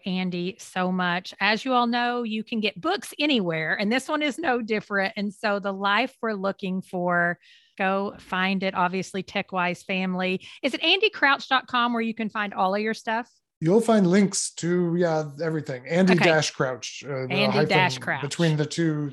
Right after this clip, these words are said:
Speaker 2: things, andy crouch dot com with a dash.
Speaker 1: Awesome.
Speaker 2: <laughs>
Speaker 1: Thank you so much for being here today. I am grateful.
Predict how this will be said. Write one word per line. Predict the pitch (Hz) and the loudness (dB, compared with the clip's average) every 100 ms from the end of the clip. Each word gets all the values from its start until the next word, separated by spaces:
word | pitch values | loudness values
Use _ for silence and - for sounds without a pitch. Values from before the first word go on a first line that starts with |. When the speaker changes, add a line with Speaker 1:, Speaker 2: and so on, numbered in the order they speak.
| - | -6
Speaker 2:
things, | 139 113 107 | -6 -6 -8
andy | 123 143 | -6 -6
crouch | 135 135 127 120 - | -6 -6 -6 -8 -12
dot | 131 113 _ | -12 -12 _
com | - 113 110 | -10 -10 -8
with | 113 117 | -10 -10
a | 113 | -12
dash. | - - - - - _ - - | -14 -16 -14 -16 -16 _ -20 -8
Speaker 1:
Awesome. | 175 165 240 160 202 - 185 | -2 0 0 0 -4 -2 -8
Speaker 2:
<laughs> | - - - | -10 -10 0
Speaker 1:
Thank | 226 226 | 0 2
you | 254 | -2
so | - 220 | 0 0
much | 202 208 - | 0 -2 -6
for | 180 | -8
being | 185 180 170 | -6 -4 -4
here | 170 | -6
today. | 165 180 170 165 170 | -8 -6 -4 -4 -4
I | 160 170 170 | -4 -4 -2
am | 180 165 | -4 -8
grateful. | 160 156 - - 151 | -6 -6 -8 -14 -18